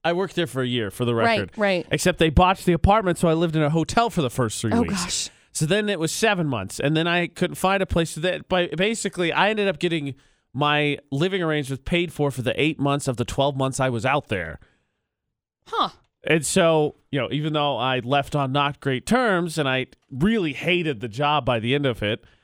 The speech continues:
Speaker 1: at the end, people were like, "Oh, that sucks. It didn't work out for him." Like, eh,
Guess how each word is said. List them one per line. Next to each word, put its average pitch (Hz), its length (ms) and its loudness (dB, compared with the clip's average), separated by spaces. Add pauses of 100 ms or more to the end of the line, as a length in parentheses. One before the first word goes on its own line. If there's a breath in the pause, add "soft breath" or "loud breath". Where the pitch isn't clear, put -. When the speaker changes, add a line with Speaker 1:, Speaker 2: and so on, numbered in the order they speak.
(520 soft breath)
Speaker 1:
at 151 160 2
the 160 160 2
end, 180 300 2
people 185 300 2
were 165 80 4
like, 156 160 0
"Oh, 196 180 4
that 175 140 -2
sucks. 190 360 -2
It 156 120 -2
didn't 165 180 -2
work 175 180 0
out 208 140 2
for 214 80 0
him." 196 80 0
Like, 220 160 -4
eh, 339 340 2